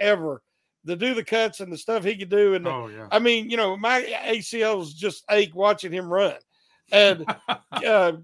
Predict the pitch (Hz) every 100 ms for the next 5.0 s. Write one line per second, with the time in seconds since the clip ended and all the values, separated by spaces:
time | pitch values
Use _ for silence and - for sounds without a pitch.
0 | - 220 247 240 214 151 196 233 240 175
1 | 226 214 156 147 151 147 139 - - 262
2 | 254 240 220 170 220 214 202 185 180 214
3 | 220 214 175 139 _ _ _ _ _ 202
4 | 247 233 214 220 - 262 262 226 202 208